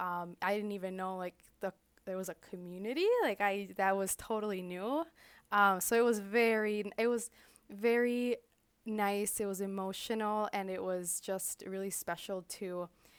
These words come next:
um, t-, to learn and to come across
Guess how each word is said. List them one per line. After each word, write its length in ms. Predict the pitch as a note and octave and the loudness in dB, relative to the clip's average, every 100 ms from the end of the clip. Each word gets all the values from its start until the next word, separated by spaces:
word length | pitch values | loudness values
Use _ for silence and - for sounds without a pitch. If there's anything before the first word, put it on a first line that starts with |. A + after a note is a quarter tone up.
| _ - - | _ -16 0
um, 380 | G3 F#3 F3 F3 - _ - - _ - - _ | 2 2 -2 -8 -18 _ -18 -18 _ -20 -20 _
t-, 140 | A#2+ _ _ _ _ _ _ G3 - - - - | -20 _ _ _ _ _ _ -16 -6 -4 -6 -8
to 260 | - A#3 G#3 | -4 -2 0
learn 460 | G3 G3 G3+ G3+ | 2 2 0 -4
and 300 | - G#3 G3 | -4 -6 -6
to 140 | - - | -10 -12
come 220 | - G3 | -10 -10
across 500 | F#3 G3+ F#3 F3+ | -4 -2 -2 -2